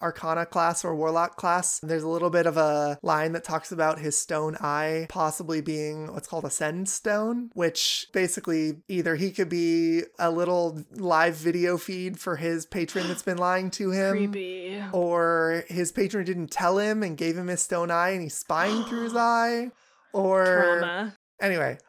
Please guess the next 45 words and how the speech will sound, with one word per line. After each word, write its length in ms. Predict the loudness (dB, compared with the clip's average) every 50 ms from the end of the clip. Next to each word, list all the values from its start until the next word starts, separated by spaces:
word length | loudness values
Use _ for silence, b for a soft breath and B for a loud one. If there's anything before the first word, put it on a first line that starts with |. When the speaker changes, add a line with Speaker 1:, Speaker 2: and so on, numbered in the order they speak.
| b 4
Speaker 1:
lots 200 | 4 4 4 4
of 60 | 0
different 240 | 0 2 0 0 2
things. 280 | -2 -2 -2 -6 -8 -8 2 4
I 80 | 4
don't 120 | 6 6 4
know 120 | 4 2
which 160 | 0 -2 -2
it 80 | -2 0
is. 280 | 0 0 0 -2 -6 -12 _ 0
I'm 140 | 2 2 4
not 140 | 2 0 2
far 200 | 2 0 2 2
enough. 360 | 0 0 -2 -2 -2 -4 -4 -2
Speaker 2:
I 120 | 0 0
won't 180 | 0 0 -4 -8
tell 160 | -12 -14 -14
you. 80 | -8 -4
Speaker 1:
He 120 | -2 0
might 180 | 2 2 4 4
have 120 | 2 2
more 180 | 2 -2 -2 -2
secrets, 440 | -2 -4 -6 -6 -4 -6 -6 -8 -8
but 140 | -4 0 0
anyway, 320 | 0 0 0 -4 -6 -8 -10 -10
Speaker 2:
I'm 60 | -6 -4
not 60 | -4
Speaker 1:
it's 80 | -2 0
fun. 80 | 0
Speaker 2:
telling. 260 | 0 0 -2 -6 -8 -12 -12
Okay. 280 | -12 -10 -8 -10 -10 -12 _ 0
Speaker 1:
That's 200 | 2 2 2 2
another 280 | 2 0 4 4 4 4
example 360 | 4 2 -2 -2 -2 -2 -2
of, 100 | -4 -2
like, 300 | -2 -2 -2 -2 -4 -10 _ -4
knowing 320 | -2 0 0 0 -2 -2
something 240 | -4 -4 -4 -2 0
about 260 | 0 0 0 -2 -6 _ -6
Faerun 480 | -4 -2 0 0 0 0 -2 -2 -4 -4
and 220 | -4 -4 -4 -4
D 120 | -4 -6 -6
and 80 | -4
D 100 | -6 -6
classes 720 | -6 -4 -2 -2 -2 -2 -4 -4 -4 -4 -4 -6 -10 -12